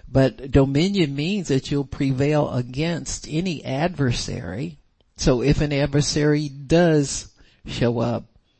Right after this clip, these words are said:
you will prevail against it. Eventually, you will prevail against it. And that's what happened with man.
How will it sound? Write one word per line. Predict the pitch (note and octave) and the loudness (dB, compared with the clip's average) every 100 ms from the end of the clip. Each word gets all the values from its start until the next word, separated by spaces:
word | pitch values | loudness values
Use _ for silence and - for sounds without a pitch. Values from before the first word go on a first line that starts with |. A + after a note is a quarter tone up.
| _ _ | _ _
you | B2 C3 | -6 -2
will | B2 A#2+ | 0 -2
prevail | - A#2+ A#2 A#2 A2 | -2 -4 -2 0 0
against | A2+ A2+ A#2 A2 - | -2 -4 -6 -6 -8
it. | A#2+ - | -8 -4
Eventually, | A#2+ B2 B2 D3 D3+ - - A2 G#2 A2+ - | -4 -4 0 0 -2 -6 -4 -4 -6 -8 -12
you | - A2 | -8 -6
will | A2 - | -6 -8
prevail | - G#2 G#2 G2+ - | -8 -8 -8 -8 -10
against | - - G#2 G#2 - | -12 -14 -14 -12 -12
it. | A2 A2 | -12 -10
And | - A#2+ | -8 0
that's | B2+ B2+ - | 2 2 2
what | A#2+ | 0
happened | - B2 A2+ A#2+ A#2 | -2 -2 0 -2 -2
with | A#2+ A#2+ - | -4 -4 -4
man. | A#2+ A#2 A#2 | -8 -8 -8